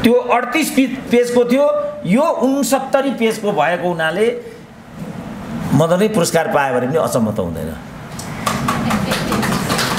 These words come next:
अब त्यो पाउँछ कि पाउँदैन त्यो म भन्न सक्दिनँ।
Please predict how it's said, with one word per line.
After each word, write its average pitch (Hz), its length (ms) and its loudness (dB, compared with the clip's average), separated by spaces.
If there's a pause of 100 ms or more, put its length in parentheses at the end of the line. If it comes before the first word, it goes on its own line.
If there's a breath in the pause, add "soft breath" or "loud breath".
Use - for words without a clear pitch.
(400)
अब 151 60 4
त्यो 160 100 0
पाउँछ 202 240 2
कि 269 120 2
पाउँदैन 269 360 2
त्यो 233 100 4
म 226 140 2
भन्न 190 160 2
सक्दिनँ। 214 480 0